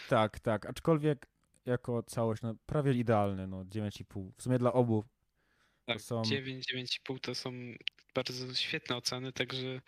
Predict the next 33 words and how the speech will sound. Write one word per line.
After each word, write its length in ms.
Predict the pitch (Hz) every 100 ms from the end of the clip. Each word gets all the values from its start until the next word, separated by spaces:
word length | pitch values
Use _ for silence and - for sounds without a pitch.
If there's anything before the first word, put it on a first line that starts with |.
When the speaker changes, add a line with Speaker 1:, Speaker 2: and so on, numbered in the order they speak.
| -
Speaker 1:
Jest 160 | 147 -
to 160 | 170
Speaker 2:
to 60 | 165
też 100 | -
Speaker 1:
kolejny 300 | 170 175 180
Speaker 2:
jest 120 | 175
Speaker 1:
album, 380 | 143 165 156 160
który 340 | - 147 143 139
ma 300 | 139 139 135
bardzo 400 | 120 135 127 117
dużą 260 | 113 117
szansę 440 | 110 123 113 120 113
znaleźć 300 | 113 107 -
się 100 | 113
w 60 |
top 140 | - 101
dziesiątkach 600 | 104 110 101 - 92 -
chyba. 280 | 92 95 95 - _ _ _ _ -
Speaker 2:
Tak, 420 | 139 117 - - _ _ -
absolutnie. 540 | 135 - 170 151 135
Ma, 300 | 131 131 131
ma 200 | 135 139
jakby 320 | 139 135 131
szansę 520 | - 139 139 - 147
i, 340 | 127 131 127 131
i 60 |
zobaczymy, 480 | 131 135 135 - 143
jak 160 | 135 -
to 80 | -
się 120 | 135
potoczy. 480 | - 160 175 - 127 - - - - _ _ _ 127
Może 440 | 135 180 170 160
będzie, 480 | 143 131 127 135